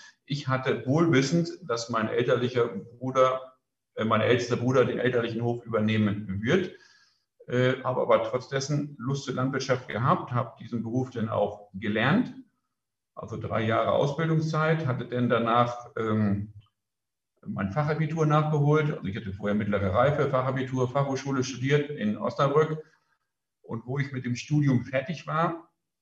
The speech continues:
das war neunzehnhundertsechsundneunzig, Ende sechsundneunzig, da habe ich überlegt, „Mensch, was machst du denn?“ Oder habe eigentlich schon immer, immer überlegt, was man macht. Und jetzt muss man so sehen, ich bin ja auf den elterlichen landwirtschaftlichen Familienbetrieb groß geworden.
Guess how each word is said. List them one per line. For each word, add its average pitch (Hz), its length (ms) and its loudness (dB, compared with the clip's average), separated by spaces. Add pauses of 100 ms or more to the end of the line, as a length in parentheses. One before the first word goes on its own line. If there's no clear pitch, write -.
(340)
das 107 260 -6
war 113 200 2
neunzehnhundertsechsundneunzig, 120 1300 0 (640)
Ende 123 220 -2
sechsundneunzig, 147 1040 0 (340)
da 131 220 0
habe 135 400 -2 (240)
ich - 420 -4
überlegt, 135 540 2
„Mensch, 139 200 0
was - 200 0
machst 98 240 -2
du 110 80 -6
denn?“ - 260 -8 (840)
Oder - 360 -2
habe - 140 -4
eigentlich - 160 -6
schon - 120 -4
immer, - 280 4
immer 131 260 6
überlegt, 95 360 2
was 95 160 -2
man 107 120 -2
macht. 185 340 2
Und 123 260 2
jetzt 120 280 -2
muss 135 140 -4
man 123 240 2
so 143 160 2
sehen, 143 460 4
ich - 180 -4
bin 127 140 2
ja 123 120 6
auf 117 140 4
den 110 140 -2
elterlichen 120 420 4
landwirtschaftlichen 120 640 2
Familienbetrieb 113 760 0
groß 180 220 0
geworden. 160 480 2